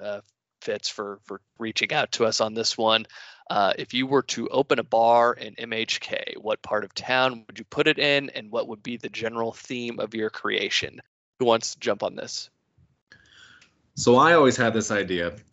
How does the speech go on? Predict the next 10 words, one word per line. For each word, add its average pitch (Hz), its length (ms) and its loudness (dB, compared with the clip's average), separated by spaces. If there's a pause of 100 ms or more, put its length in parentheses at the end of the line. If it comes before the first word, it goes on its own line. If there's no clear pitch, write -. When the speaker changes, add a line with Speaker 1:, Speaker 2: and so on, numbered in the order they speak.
Speaker 2:
when 95 260 -6
I 92 160 -2
was 95 160 -2
a 107 80 -2
young 104 340 -4
man, 95 300 0
a 98 40 0
young 95 420 -2 (180)
twenty-one-year-old 107 960 4
man, 95 460 0